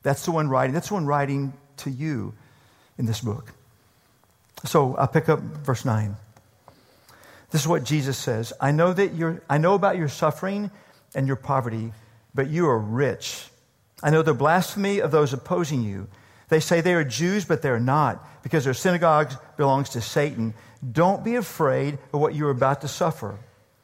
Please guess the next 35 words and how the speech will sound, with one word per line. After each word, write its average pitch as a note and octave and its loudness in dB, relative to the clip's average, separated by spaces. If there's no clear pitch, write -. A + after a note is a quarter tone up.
The D3 -2
devil F3+ 4
will F#3 6
throw D#3 2
some G3 0
of G3 0
you G3 -2
into E3+ -2
prison D3+ -2
to C3+ -8
test - -4
you. A#2 -4
You D3 2
will D3 2
suffer E3+ 2
for F3+ 0
ten F#3+ 0
days. A2+ 0
But D#3 -2
if C#3 -4
you E3+ 0
remain F3 2
faithful, E3+ -4
even G3 -2
when F3+ 0
facing D#3 -2
death, A#2+ -4
I C#3 2
will E3+ 2
give C#3 -2
you C3+ -2
the C3 -6
crown A#2+ -2
of A2+ -10
life." G#2+ -10